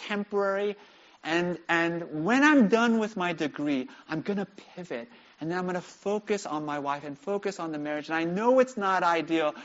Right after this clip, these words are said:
but I just thought it was okay because," he said, "Michael,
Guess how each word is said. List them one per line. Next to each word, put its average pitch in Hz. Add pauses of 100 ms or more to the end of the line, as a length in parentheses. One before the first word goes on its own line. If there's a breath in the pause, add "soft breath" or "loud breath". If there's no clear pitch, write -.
(160 loud breath)
but 180
I 202
just 294
thought 240
it 220
was 214
okay 226
because," 240 (320 loud breath)
he 214
said, 196
"Michael, 220